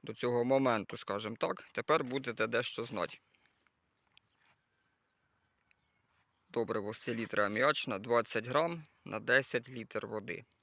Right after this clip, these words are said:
І хотів би я дещо роз'яснити зараз по поводу селітри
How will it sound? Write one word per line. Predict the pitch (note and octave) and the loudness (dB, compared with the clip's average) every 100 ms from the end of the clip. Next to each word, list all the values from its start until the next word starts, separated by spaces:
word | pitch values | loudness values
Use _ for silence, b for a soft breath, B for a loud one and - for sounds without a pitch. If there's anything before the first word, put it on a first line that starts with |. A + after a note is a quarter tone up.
| _ _ - - - - - - - - - _ _ _ _ _ _ _ _ - | _ _ -20 -18 -16 -16 -14 -16 -16 -20 -20 _ _ _ _ _ _ _ _ -10
І | |
хотів | B2 - D#3+ | -8 -6 2
би | C3+ | 6
я | C3 | 8
дещо | A#2+ C#3 - B2+ | 8 6 8 4
роз'яснити | B2+ A#2+ A#2+ - C3 A#2+ A2 | 4 4 0 2 0 0 0
зараз | A2+ A2 - | 2 0 -2
по | A#2 | -4
поводу | B2 A#2 A2 A#2 | -2 -2 -4 -4
селітри | C3 D3 G#3+ D3 C#3+ | -2 -2 -2 2 2